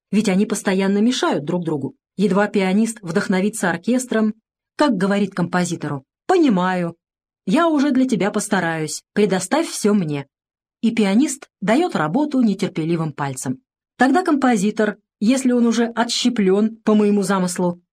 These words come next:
может сказать: «Не шуми так, неужели ты думаешь, что я соглашусь заглушить мои лучшие оркестровые эпизоды ради пароксизма стука и грохота твоего ящика с проволоками, лишь потому, что ты не способен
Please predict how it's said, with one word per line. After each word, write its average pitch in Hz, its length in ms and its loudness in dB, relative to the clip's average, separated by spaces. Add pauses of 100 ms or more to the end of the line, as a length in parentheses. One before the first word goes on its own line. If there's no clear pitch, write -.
(140)
может 269 240 2
сказать: 160 500 -2 (400)
«Не 202 160 4
шуми 208 360 2
так, 196 320 -4 (160)
неужели 226 440 4
ты 226 120 -2
думаешь, 226 480 0
что - 180 -2
я 226 160 2
соглашусь 233 600 -2
заглушить 240 580 0
мои 214 220 2
лучшие 226 320 0
оркестровые 202 580 -2
эпизоды 185 500 -2 (220)
ради 233 300 2
пароксизма 220 680 0
стука 254 440 0
и 196 120 2
грохота 214 680 0 (180)
твоего 269 320 2
ящика 196 480 -2
с 190 100 -8
проволоками, 151 800 -2
лишь 254 220 2
потому, 247 320 2
что - 160 -4
ты 233 80 0
не 202 100 2
способен 202 600 -2